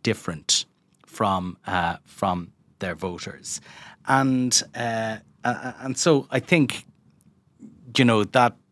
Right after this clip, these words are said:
while we're probably a long way from that sort of factionalism <laughs> within, uh, within Sinn Féin, and certainly the entertaining splits that Fianna Fáil and Fine Gael have regularly served up to political correspondents since time immemorial, I think we're,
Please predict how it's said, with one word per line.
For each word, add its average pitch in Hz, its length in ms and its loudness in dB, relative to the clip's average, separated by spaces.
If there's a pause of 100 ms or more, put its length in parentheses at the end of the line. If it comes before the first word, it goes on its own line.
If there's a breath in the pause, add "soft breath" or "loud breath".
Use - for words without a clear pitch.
(520 loud breath)
while 120 180 6
we're 110 220 4
probably 131 440 4
a 110 80 4
long 117 240 6
way 110 160 2
from 110 140 -6
that 107 200 -2
sort 101 240 -2
of 101 120 -10
factionalism 107 1080 0
<laughs> - 20 -16
within, 98 580 -2 (100)
uh, 98 180 -8
within 98 380 -8
Sinn 87 320 -6
Féin, 104 300 0
and 90 100 -8
certainly 107 500 -2 (440 loud breath)
the - 120 -18
entertaining 110 840 2
splits - 760 4
that 95 280 -10
Fianna 110 240 -6
Fáil 104 400 -2
and 95 100 -14
Fine 107 220 -8
Gael 101 340 -4
have 90 120 -12
regularly 101 560 -2
served 98 360 -4
up 101 160 -8
to - 80 -16
political 98 460 -10
correspondents 98 800 -8
since 98 200 -12
time 98 280 -8
immemorial, 92 680 -10
I 104 40 -16
think 139 240 -6
we're, 113 220 2